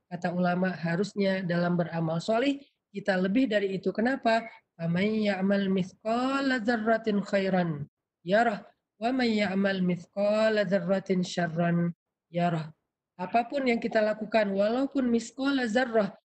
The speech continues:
dan Allah itu sangat teliti. Allah itu, eh, disebut dengan alimun basirun.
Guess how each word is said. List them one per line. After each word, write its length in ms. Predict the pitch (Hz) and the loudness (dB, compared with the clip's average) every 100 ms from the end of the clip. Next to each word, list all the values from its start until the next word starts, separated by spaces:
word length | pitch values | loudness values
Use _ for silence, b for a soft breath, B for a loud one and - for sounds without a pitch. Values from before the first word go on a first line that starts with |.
| _ 208 | _ -8
dan 80 | 208 | -4
Allah 240 | 208 220 214 | 0 2 0
itu 240 | 208 294 | 0 -2
sangat 560 | 285 - 285 277 277 - | -2 -2 0 0 -2 -2
teliti. 560 | 254 269 262 185 - _ _ - | 0 0 0 -2 -4 _ _ -4
Allah 240 | 208 220 202 | -2 0 -2
itu, 400 | 208 285 320 - _ _ _ _ _ _ _ _ - | 0 0 0 -4 _ _ _ _ _ _ _ _ 0
eh, 640 | 214 220 220 220 220 220 - _ _ _ | 2 4 4 4 2 0 -10 _ _ _
disebut 400 | 208 233 220 214 | -4 0 0 2
dengan 480 | 233 233 233 233 233 _ _ _ - | 2 2 2 2 -2 _ _ _ -6
alimun 960 | 190 196 240 262 262 247 240 233 220 | -2 2 2 2 2 2 2 2 2
basirun. 1200 | 208 202 202 220 233 254 254 240 233 214 185 165 | 2 0 -2 -2 0 2 2 2 2 0 -2 -4